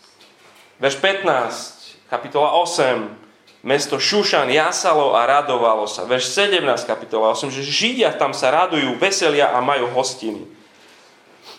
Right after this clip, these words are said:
Štrnásty, štrnásteho dvanásty, kapitole deväť mal byť podľa verša sedemnásť, urobili si o dňom hodovania a radosti. Verš osemnásť, kapitole deväť, verš devätnásť,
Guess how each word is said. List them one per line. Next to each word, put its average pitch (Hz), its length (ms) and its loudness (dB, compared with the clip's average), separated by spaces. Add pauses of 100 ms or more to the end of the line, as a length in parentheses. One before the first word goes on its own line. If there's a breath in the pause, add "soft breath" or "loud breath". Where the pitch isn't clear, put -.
(920)
Štrnásty, 156 800 0 (640)
štrnásteho 175 480 0
dvanásty, 160 640 -2
kapitole 131 560 -4
deväť 143 240 2
mal 135 240 -2
byť 135 140 -6 (1120 loud breath)
podľa 131 240 2
verša 135 200 -2
sedemnásť, 156 920 0 (200)
urobili 165 400 2
si 151 140 -2
o 139 80 2
dňom 147 180 2
hodovania 175 720 0
a 143 160 2
radosti. 127 480 -2
Verš 143 400 0
osemnásť, 165 480 0
kapitole 123 480 -4
deväť, 110 240 -4
verš 151 240 2
devätnásť, 156 800 -2